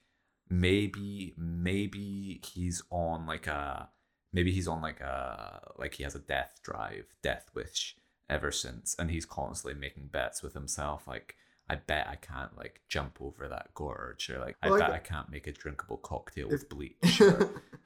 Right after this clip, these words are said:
Speaker 1: um,
Speaker 2: I, I quite like that, you know, she, in my head there, she's left him. If we're going with your vision, he is an alcoholic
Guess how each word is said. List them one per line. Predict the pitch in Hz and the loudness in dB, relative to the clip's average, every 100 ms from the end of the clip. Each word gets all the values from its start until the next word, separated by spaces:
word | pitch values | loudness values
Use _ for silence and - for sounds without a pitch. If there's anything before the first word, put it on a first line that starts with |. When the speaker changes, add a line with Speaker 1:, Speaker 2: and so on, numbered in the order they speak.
| - | -8
Speaker 1:
um, | - - | 0 6
Speaker 2:
I, | 185 | 6
I | 185 | 6
quite | 190 202 | 6 6
like | 196 175 | 6 4
that, | 147 | 4
you | |
know, | 135 127 | 6 4
she, | 160 147 | 2 2
in | 147 | 4
my | 151 165 151 131 117 120 | 6 6 8 6 2 -4
head | 127 117 | -2 -2
there, | 131 123 110 | 0 0 0
she's | - 123 | 0 0
left | 120 120 117 | 2 0 0
him. | 107 107 107 - | -6 -8 -12 -4
If | 123 | 2
we're | 147 | 4
going | 156 | 4
with | 139 | 6
your | 131 135 | 6 4
vision, | 117 101 104 104 - _ _ _ | 2 -4 -8 -12 -16 _ _ _
he | 135 135 | 6 10
is | 135 127 | 10 8
an | 117 92 127 | 2 -4 2
alcoholic | 123 123 120 127 139 139 | 2 2 2 2 0 -4